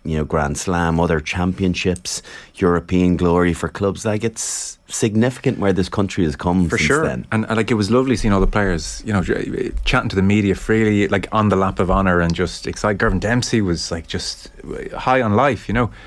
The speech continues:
Speaker 2: What do you think it means to the twenty twenty-two class, a Triple Crown?
Speaker 1: It's not insignificant. Obviously, they're all about championship because
Speaker 2: Yeah.
Speaker 1: they know what sort of team they are, what, what, you know, the way things have unfolded in the last year in particular.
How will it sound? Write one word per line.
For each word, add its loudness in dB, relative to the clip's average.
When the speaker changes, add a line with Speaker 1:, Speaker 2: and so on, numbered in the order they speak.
Speaker 2:
What 2
do -2
you 2
think -2
it -4
means 2
to -4
the 2
twenty 0
twenty-two -2
class, -8
a -6
Triple -4
Crown? -4
Speaker 1:
It's -2
not 2
insignificant. 0
Obviously, 2
they're 4
all 2
about 0
championship 0
because -4
Speaker 2:
Yeah. -10
Speaker 1:
they -2
know 0
what 0
sort -2
of 0
team 0
they 0
are, 0
what, -2
what, -4
you -2
know, -2
the 0
way 4
things 0
have -2
unfolded 2
in 2
the 2
last -2
year 4
in 0
particular. -4